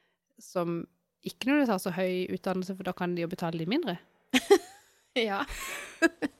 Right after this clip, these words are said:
Speaker 1: Ikke at jeg vil at folk skal få dårlig lønn. Eh, nei, det der er ikke, det der er ikke lett. Fordi som, eh, gründer og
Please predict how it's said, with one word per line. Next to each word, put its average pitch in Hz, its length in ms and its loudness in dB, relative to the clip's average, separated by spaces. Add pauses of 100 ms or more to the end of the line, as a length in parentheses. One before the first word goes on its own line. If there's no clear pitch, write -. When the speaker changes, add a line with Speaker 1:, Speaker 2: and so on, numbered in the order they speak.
(760)
Speaker 1:
Ikke 214 140 0
at 226 80 2
jeg 202 100 4
vil 190 160 2
at 185 80 -2
folk 185 160 -4
skal 196 160 -4
få 196 120 2
dårlig 180 260 2
lønn. 190 200 0 (960)
Eh, 220 680 4 (760)
nei, 269 160 10
det 294 140 8
der 285 260 10
er 269 80 0
ikke, - 460 2 (260)
det 262 80 4
der 262 200 10
er - 80 2
ikke - 200 -2
lett. - 440 -2 (400)
Fordi 240 360 0
som, 226 360 6 (280)
eh, 214 400 4
gründer 208 680 2 (100)
og 185 440 2